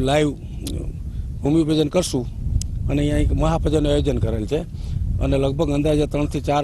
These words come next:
હજાર સ્વયંસેવકોની વ્યવસ્થા સાથે અને અત્યારે આખા ગ્રાઉન્ડમાં આ એના એકવીસ એક બે હજાર ચોવીસના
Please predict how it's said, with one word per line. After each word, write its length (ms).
હજાર 240
સ્વયંસેવકોની 1080
વ્યવસ્થા 360
સાથે 300
અને 140
અત્યારે 300
આખા 300
ગ્રાઉન્ડમાં 480
આ 240
એના 260
એકવીસ 200
એક 100
બે 100
હજાર 180
ચોવીસના 440